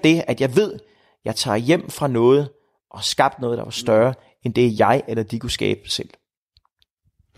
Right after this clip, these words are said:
Speaker 2: Og det er selvfølgelig også, øh,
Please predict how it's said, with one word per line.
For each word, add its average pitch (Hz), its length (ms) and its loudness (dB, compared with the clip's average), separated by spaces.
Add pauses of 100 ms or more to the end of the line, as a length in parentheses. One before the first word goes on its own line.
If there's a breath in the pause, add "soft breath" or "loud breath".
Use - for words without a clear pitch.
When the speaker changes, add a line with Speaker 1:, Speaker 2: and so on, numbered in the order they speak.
(1700 loud breath)
Speaker 2:
Og 123 100 6
det 120 60 6
er 104 40 -2
selvfølgelig 131 460 4
også, - 540 0 (240)
øh, 95 600 2